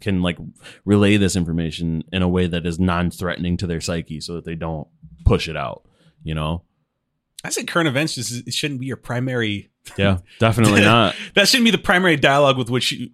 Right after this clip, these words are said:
Speaker 2: you just exist. There's so many people who are just, like, all about current events. Like, dog, pick up a book on something else.
Speaker 1: That's why generally I'm only concerned with, like, m-, what I'm doing and my own thing, you know? Like, sure, all this shit's going
Speaker 2: <clears throat>
Speaker 1: on and, and, and it's bad, but, like,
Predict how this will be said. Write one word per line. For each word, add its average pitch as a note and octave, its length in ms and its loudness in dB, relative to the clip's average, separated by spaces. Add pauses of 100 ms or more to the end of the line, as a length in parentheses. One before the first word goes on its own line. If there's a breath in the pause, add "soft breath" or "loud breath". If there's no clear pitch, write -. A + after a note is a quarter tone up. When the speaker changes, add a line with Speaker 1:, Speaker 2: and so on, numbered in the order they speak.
(160)
Speaker 2:
you C3+ 400 -4
just A#2+ 280 -6 (120)
exist. B2+ 640 -2
There's B2 160 -6
so D#3+ 100 0
many E3+ 120 4
people D3 180 0
who D3 80 2
are - 40 -2
just, B2+ 140 -4
like, B2 140 -6
all C3+ 160 4
about C#3 240 2
current D3+ 180 0
events. D#3+ 160 0
Like, C3+ 140 -4
dog, F3+ 240 -2
pick - 140 -6
up - 80 -14
a E4+ 40 -10
book A3 200 -6
on G3+ 100 -6
something F#3 240 -4
else. E3+ 320 -2
Speaker 1:
That's B2+ 160 4
why D3+ 100 4
generally B2 420 4
I'm G2 140 2
only G#2 220 2
concerned F#2 480 0
with, E2+ 160 -2
like, F2 200 -2
m-, F2 120 -2 (120)
what F2+ 320 2
I'm F2 240 2
doing E2 220 4
and E2 140 0
my E2+ 360 2
own E2 200 2
thing, C#2+ 360 -8 (180)
you F2 120 0
know? E2 300 -2 (280 soft breath)
Like, G#2+ 160 2
sure, C3 320 6
all G2+ 180 4
this A2+ 120 4
shit's A#2+ 240 0
going G#2+ 220 4
Speaker 2:
<clears throat> G2 120 4
Speaker 1:
on G#2+ 300 0 (100)
and, F#2+ 420 0
and, G2 260 0
and G2 180 -2
it's F#2 120 -4
bad, F#2 440 -4
but, F#2 120 -2
like, F#2 300 -4